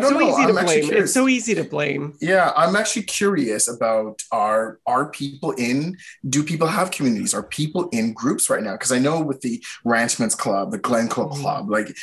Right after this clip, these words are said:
Speaker 1: eh, they're, they boast being there since eighteen twelve, right?
Speaker 2: I
Speaker 1: Like,
Speaker 2: know,
Speaker 1: they've
Speaker 2: but
Speaker 1: been
Speaker 2: you know
Speaker 1: there
Speaker 2: my problem
Speaker 1: this
Speaker 2: is
Speaker 1: whole
Speaker 2: with that?
Speaker 1: time.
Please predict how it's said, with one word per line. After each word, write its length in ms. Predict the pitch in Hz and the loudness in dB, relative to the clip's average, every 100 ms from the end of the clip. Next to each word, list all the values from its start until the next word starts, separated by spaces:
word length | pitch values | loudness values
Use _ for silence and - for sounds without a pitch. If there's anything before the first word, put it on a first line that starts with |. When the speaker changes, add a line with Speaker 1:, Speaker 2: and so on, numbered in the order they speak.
| - - | -8 0
Speaker 1:
eh, 220 | 117 127 | 2 4
they're, 320 | 135 143 131 | 4 2 2
they 160 | 127 147 | 2 2
boast 480 | 147 127 123 123 - | 4 2 2 0 0
being 220 | 123 117 | 2 2
there 100 | 110 | 0
since 300 | - 107 - | -2 -2 -4
eighteen 400 | 107 107 113 104 | -6 -6 -6 -4
twelve, 520 | 110 98 87 - - | -2 -2 -2 -6 -4
right? 280 | 107 131 175 | 0 2 2
Speaker 2:
I 60 | |
Speaker 1:
Like, 120 | 240 247 | 0 2
Speaker 2:
know, 60 | |
Speaker 1:
they've 100 | 262 | 0
Speaker 2:
but 100 | 277 | 0
Speaker 1:
been 100 | 233 | 0
Speaker 2:
you 60 | - | 2
know 60 | - | 2
Speaker 1:
there 120 | 392 | 2
Speaker 2:
my 40 | 392 | 0
problem 360 | - 180 175 | 0 -2 0
Speaker 1:
this 100 | 190 | 2
Speaker 2:
is 60 | 202 | 2
Speaker 1:
whole 100 | 240 | 2
Speaker 2:
with 140 | 220 233 | 2 2
that? 220 | 220 | -2
Speaker 1:
time. 60 | - | -4